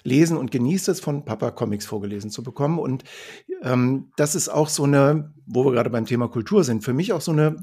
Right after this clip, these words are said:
äh, kulturelle Frage, weil Asterix und Obelix und genauso Lucky Luke, das les-, lese ich ja auch vor, das sind so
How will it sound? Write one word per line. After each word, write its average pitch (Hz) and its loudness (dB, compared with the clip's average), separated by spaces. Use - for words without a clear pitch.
äh, 147 -8
kulturelle 156 0
Frage, 147 0
weil 127 0
Asterix 151 0
und 139 -2
Obelix 170 2
und 123 0
genauso 127 2
Lucky 123 -2
Luke, 180 0
das 139 -6
les-, 139 -4
lese 139 -4
ich 120 -12
ja 123 -6
auch 147 -4
vor, 170 2
das 135 0
sind 147 -2
so 147 0